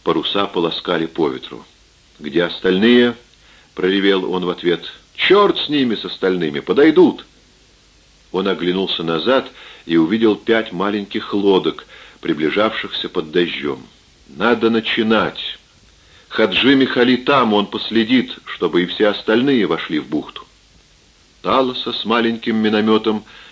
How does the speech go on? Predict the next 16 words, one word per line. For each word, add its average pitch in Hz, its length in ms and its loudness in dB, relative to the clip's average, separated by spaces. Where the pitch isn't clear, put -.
все 92 240 0
еще 120 320 -2
не 98 180 0
было 101 240 -2
видно. 71 500 -8
Все - 260 2
равно 131 380 6
придется 135 640 0
начинать 117 480 -4
без 92 240 -4
него. 78 400 -2
Нельзя 127 540 2
без 135 240 -2
конца 107 480 -2
околачиваться 76 1040 -4
тут. - 340 -18